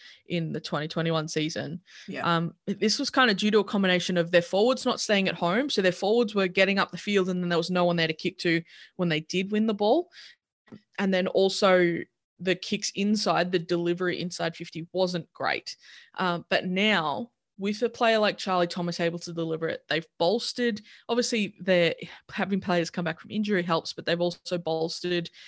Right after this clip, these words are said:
Speaker 1: you know, those wing roles, that midfield role. They, they'll have forwards that can stay forward, and they have the players that can now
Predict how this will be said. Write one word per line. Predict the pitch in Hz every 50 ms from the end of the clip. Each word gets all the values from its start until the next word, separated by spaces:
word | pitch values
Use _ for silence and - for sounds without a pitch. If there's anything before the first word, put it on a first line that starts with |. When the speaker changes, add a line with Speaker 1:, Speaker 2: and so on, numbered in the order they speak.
| - -
Speaker 1:
you | - 196
know, | 180 165 160 165
those | 170 175 175 175 170 180
wing | 170 175 175 170 170
roles, | 165 160 156 156 165 - -
that | 165 160 - -
midfield | - 165 165 - - 180 175 175
role. | 160 151 - - 208 240 - - - - - - - _ _ _ _
They, | - 190 185 202 208 - -
they'll | 190 190 185
have | - 202 208 220 226 - - - _
forwards | - - 220 220 240 233 214 -
that | 190 - -
can | - 180 170
stay | 165 - - - 175 170 170 170 170 175 175 -
forward, | - - 185 165 160 165 196 240 302 - - - _ _ _ - - _ _ - -
and | 180 175 175
they | 175
have | 170 - 185 180 170
the | 165 175
players | - - 165 165 165 165 165
that | 170 - -
can | - 185 170 175
now | 170 160 165 160 -